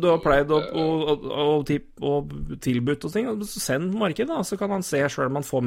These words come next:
Speaker 1: mer enn det. Det, jeg, jeg synes det var, eh,
Speaker 2: Ja, det, jeg tror ikke det er mange som hadde bikket over seks og en halv på han, altså, i hvert fall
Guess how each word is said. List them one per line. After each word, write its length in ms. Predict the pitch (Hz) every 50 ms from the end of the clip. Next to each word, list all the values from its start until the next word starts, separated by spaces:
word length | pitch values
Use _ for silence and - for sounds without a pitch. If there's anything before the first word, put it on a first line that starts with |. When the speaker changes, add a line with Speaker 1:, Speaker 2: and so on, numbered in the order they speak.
| 117 107
Speaker 1:
mer 160 | 104 110 110
enn 80 | 107
det. 100 | 98 104 104 - - _ _ _ _ _ _ _ _ _ _ _ _ _ _ _ _ _ _ _ _ _ _ _ _ _
Det, 80 | - 107 110 110 110 110 107 104 101 78
jeg, 160 | 101 107 107 107 -
jeg 140 | 107 101 98
synes 220 | - 110 101 - -
det 140 | 85 80 69 - - 69
var, 280 | 87 60 57 62 62 - -
eh, 140 | 69 - 147
Speaker 2:
Ja, 40 | 160 180 180
det, 200 | 151 113 104 104 104 101 98 98 101 104 - _ _ _ - _ _ _ _ - - - _ _ _ _ _ - -
jeg 300 | - - - - - -
tror 100 | - -
ikke 140 | - 180 190
det 80 | 202
er 80 | 185 151
mange 180 | 127 110 107
som 140 | 104 - 127 120
hadde 200 | 113 120 117 117 117 117 113 113 113 113 113 113 113 117
bikket 220 | 117 107 - 113
over 160 | 107 104 104 -
seks 180 | 104 104 -
og 60 | 110
en 20 | 110 104
halv 80 | 104 -
på 100 | 113 120
han, 140 | 127 127 117
altså, 220 | 107 - 110 107 104 107 110
i 80 | 107 107
hvert 100 | 104 104
fall 160 | - 117 117